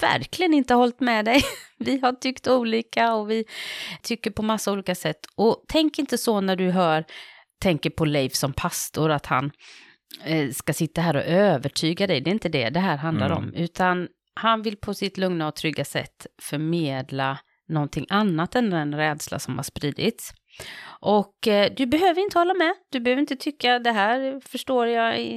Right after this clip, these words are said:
Speaker 1: jag tycker inte alls att Leif har rätt." Men det är ändå så att vi vill ge det här avsnittet till de som har drivits av rädsla för
Speaker 2: Mm.
Speaker 1: undervisning som inte har varit
Speaker 2: Mm.
Speaker 1: bra. Du, du har ju skrivit böcker om det här,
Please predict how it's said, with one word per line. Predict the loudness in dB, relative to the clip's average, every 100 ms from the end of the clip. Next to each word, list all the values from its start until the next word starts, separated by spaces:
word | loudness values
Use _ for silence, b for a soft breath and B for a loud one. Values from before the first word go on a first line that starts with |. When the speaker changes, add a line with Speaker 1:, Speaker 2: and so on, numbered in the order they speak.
| -4
Speaker 1:
jag | -4 -4
tycker | -4 -2
inte | 0 2
alls | 2 0 -4
att | 0
Leif | -2 0
har | 0
rätt." | 0 -2 -10 B B B B
Men | 2 4 4
det | 4 4 2
är | 2
ändå | 0 -2
så | -2 -2 -2 -2
att | -2 0 0 -4 -12
vi | -6 -4 -2
vill | -2 -2 -2 -4 -8 _ -12
ge | -2 2 4
det | 2
här | 0 0 -2 -4
avsnittet | -2 -2 -2 -6 -8 -10 -10 -12
till | -8 -6
de | 0 0 0 -4 -10
som | -8 -6 -6
har | -6 -8
drivits | -4 -4 -4 -6 -8
av | -6
rädsla | -6 -8 -10 -10 -12 _ _ _ _ -6
för | 2 4
Speaker 2:
Mm. | 4
Speaker 1:
undervisning | 0 -6 -8 -10
som | -8 -8
inte | -6
har | -6
varit |
Speaker 2:
Mm. | -6
Speaker 1:
bra. | -6 -10 -12 _ _ _ _ _ _ -14 -12 B B B B 2
Du, | 4 4
du | 4 6
har | 6
ju | 2 2 0 -2 -6 -18 -18
skrivit | -8 -4 -2 -2
böcker | -6 -6 -4
om | -4 -2
det |
här, | -2 0 0